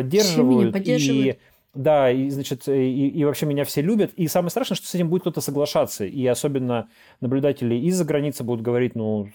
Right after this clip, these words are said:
Speaker 2: проголосовали же за Путина россияне, значит, они поддерживают войну, значит, там все россияне в этом виноваты, все ответственны и так далее. Но это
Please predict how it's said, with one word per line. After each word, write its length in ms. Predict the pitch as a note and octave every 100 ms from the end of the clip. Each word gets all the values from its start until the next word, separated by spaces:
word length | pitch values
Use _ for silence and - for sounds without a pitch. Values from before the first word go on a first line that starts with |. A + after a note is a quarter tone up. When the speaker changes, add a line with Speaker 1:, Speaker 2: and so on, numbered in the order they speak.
| G#2+ G#2
Speaker 2:
проголосовали 520 | A2+ A#2 A2+ E3+ A3
же 120 | C#3
за 80 | A#2+
Путина 480 | A#2+ B2+ G#2 G2 G#2
россияне, 380 | A2+ - G#2+ G2+
значит, 260 | C3+ - C3
они 120 | B2
поддерживают 500 | A#2+ B2 A2+ A2+ A2
войну, 240 | D3+ A#3
значит, 300 | F#3 C3+ -
там 160 | - G#2
все 380 | - B2+ A#2 G#2+ _ - - -
россияне 480 | B2 - B2 A#2 A2
в 20 |
этом 160 | A2
виноваты, 420 | G#2+ A2+ D3+ G#3+ C#3+
все 120 | C3
ответственны 440 | B2 F3+ - B2 A#2
и 20 |
так 180 | C#3+ D#3+
далее. 260 | D3 G#2
Но 140 | B2+ F3+
это 280 | F#3 G#3